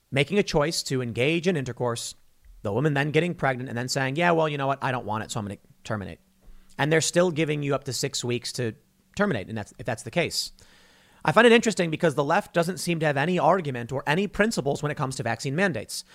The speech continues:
I can sit here before all of you. I can sit in my show on Timcast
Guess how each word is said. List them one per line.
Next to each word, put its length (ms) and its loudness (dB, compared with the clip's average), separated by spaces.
I 140 8
can 180 4
sit 260 2
here 180 2
before 360 0
all 220 4
of 100 -4
you. 260 -12
I 100 6
can 160 0
sit 300 0
in 180 0
my 200 2
show 360 2
on 140 -2
Timcast 440 -2